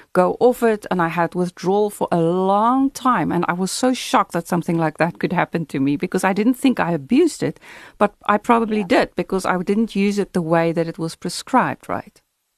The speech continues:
Speaker 2: Yes. So the best way to understand that addictive process is that people develop a tolerance.
Speaker 1: Mm.
Speaker 2: So if you've never used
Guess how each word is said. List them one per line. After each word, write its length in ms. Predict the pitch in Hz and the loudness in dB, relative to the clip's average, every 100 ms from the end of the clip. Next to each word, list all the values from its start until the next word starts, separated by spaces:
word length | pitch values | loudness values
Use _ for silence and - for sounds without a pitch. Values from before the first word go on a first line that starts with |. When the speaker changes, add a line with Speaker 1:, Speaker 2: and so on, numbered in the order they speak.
| _ | _
Speaker 2:
Yes. 280 | 123 107 - - _ _ _ - - - | -12 -10 -10 -14 _ _ _ -20 -20 -2
So 100 | 220 | 2
the 100 | 208 196 180 | 4 4 2
best 220 | 196 - | 2 4
way 180 | 294 - | 4 4
to 80 | - | 0
understand 760 | 156 143 139 - 175 160 156 131 | -4 -6 -12 -4 0 2 2 2
that 220 | 127 127 - 151 | 2 0 -8 -16
addictive 460 | - 131 - 135 - | -10 -10 -10 -12 -10
process 520 | - 131 113 - 113 - | 0 0 0 -6 -10 -12
is 280 | - 143 127 - | -14 -12 -12 -10
that 180 | 147 139 | -10 -10
people 300 | - 143 - | -12 -6 -6
develop 560 | - 175 135 117 120 - - | -4 -6 -2 -2 -2 -4 -8
a 160 | 147 131 _ | -12 -12 _
tolerance. 760 | - 156 131 117 104 101 - - - _ | -4 0 0 -2 -6 -10 -12 -20 -20 _
Speaker 1:
Mm. 580 | 131 180 208 208 180 156 139 | -2 0 0 0 -2 -2 0
Speaker 2:
So 260 | 127 131 - | 2 0 -2
if 200 | 156 196 - | -4 -4 -6
you've 220 | 202 196 | -8 -6
never 320 | 143 123 135 | -4 -4 -4
used 500 | 123 110 113 117 113 | -8 -8 -6 -6 -10